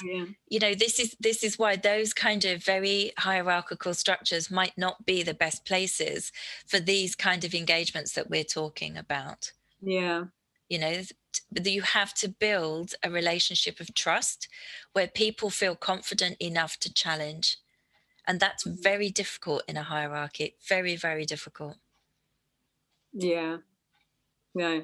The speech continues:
Speaker 1: absolutely.
Speaker 2: Cool.
Speaker 1: Yeah, nobody wants to be the person that, <laughs> you know, tells the C E O off.
Speaker 2: Yeah,
Speaker 1: <laughs>
Speaker 2: yeah. I mean, it, literally your job's on the line, isn't it,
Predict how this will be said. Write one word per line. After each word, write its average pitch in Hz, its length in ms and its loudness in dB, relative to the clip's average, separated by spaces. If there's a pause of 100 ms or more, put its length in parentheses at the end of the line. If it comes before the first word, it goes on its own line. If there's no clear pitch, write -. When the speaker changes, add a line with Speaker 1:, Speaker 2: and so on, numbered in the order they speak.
Speaker 1:
absolutely. 170 680 -2 (800)
Speaker 2:
Cool. 180 300 -8 (340)
Speaker 1:
Yeah, 165 60 -6 (120)
nobody 180 320 0
wants 170 220 -2
to - 40 -14
be 165 80 2
the 160 80 2
person 170 400 0
that, 165 200 0
<laughs> 196 140 0
you 190 60 0
know, 170 60 0
tells 180 300 0
the 175 80 -2
C 175 260 0
E 170 60 6
O 170 300 4
off. - 200 0 (240)
Speaker 2:
Yeah, 285 380 2 (120)
Speaker 1:
<laughs> 294 140 6
Speaker 2:
yeah. 254 340 4 (340)
I - 40 6
mean, 262 140 -2
it, 277 240 4
literally 262 400 4
your 254 100 4
job's 254 340 4
on 220 120 4
the 185 80 2
line, 151 340 4
isn't 214 220 0
it, - 220 0